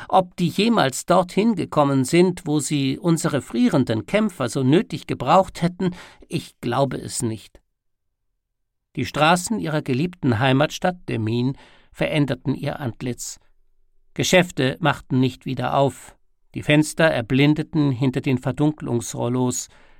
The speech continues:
Männer jungen und mittleren Alters verschwanden. Die Eltern der Soldaten wirkten verstört.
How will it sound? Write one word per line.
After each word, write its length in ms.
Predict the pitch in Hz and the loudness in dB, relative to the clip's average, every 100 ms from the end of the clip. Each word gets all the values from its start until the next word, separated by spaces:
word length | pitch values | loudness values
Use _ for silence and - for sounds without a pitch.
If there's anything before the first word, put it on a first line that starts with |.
| - _ - - | -20 _ -10 2
Männer 480 | 170 170 185 180 - | 6 8 8 6 2
jungen 420 | 160 185 208 202 | 2 4 2 0
und 320 | 180 175 143 | 0 -2 -2
mittleren 460 | 170 180 131 117 131 | -4 -2 -2 0 0
Alters 540 | 131 123 - 104 - | 0 -2 -4 -12 -10
verschwanden. 720 | - 123 - 123 110 - 104 - - _ _ _ _ _ _ _ | -12 -12 -4 -4 -4 -6 -12 -14 -20 _ _ _ _ _ _ _
Die 140 | 139 - | -14 -2
Eltern 380 | 196 196 151 113 | 0 0 -6 -6
der 120 | 120 | -2
Soldaten 640 | 123 110 143 139 - 131 | -2 2 4 4 0 -2
wirkten 400 | 127 - - 117 | -4 -10 -6 -6
verstört. 600 | - 120 - 165 151 - | -4 -8 -4 2 2 0